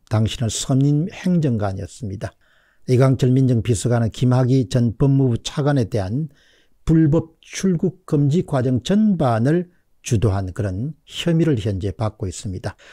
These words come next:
또한 이 사건을 맡았던 수원지검 수사팀은 이광철 민정비서관을 기소하기로 결정하고 대검찰청에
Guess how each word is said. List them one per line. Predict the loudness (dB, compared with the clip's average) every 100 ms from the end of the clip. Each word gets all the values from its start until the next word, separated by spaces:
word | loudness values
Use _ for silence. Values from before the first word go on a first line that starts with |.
| -20 0
또한 | 2 4
이 | 4
사건을 | 2 0 0 2 2
맡았던 | 2 0 -2 -2 0 0 -2 -8
수원지검 | -14 -4 0 2 2 0 0 0 0
수사팀은 | -4 -4 -4 -2 0 0 0 -2 -4 -18 -20 -14 2
이광철 | 4 6 2 2 2
민정비서관을 | 4 4 4 2 0 0 -2 0 0 2 2 0 -2 -8
기소하기로 | 0 0 2 2 2 2 2 0
결정하고 | -2 -2 -2 -2 -2 -4 -6 -14 _ _ -20 _
대검찰청에 | 4 6 4 0 2 0 0 -4 -2 2 0